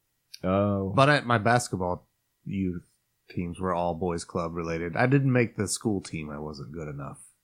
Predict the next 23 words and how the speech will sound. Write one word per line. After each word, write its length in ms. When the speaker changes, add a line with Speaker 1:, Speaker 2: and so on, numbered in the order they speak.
Speaker 1:
Oh, 320
see, 360
I, 320
I 160
made 260
our 380
basketball 500
team, 260
Speaker 2:
I 80
Speaker 1:
which 120
Speaker 2:
tried 140
out 180
Speaker 1:
tells 80
you 140
Speaker 2:
every 100
Speaker 1:
how 240
Speaker 2:
year. 140
Speaker 1:
uncompetitive 840
Speaker 2:
Oh, 40
wow. 220
Speaker 1:
North 240
Carolina 400
Speaker 2:
I 40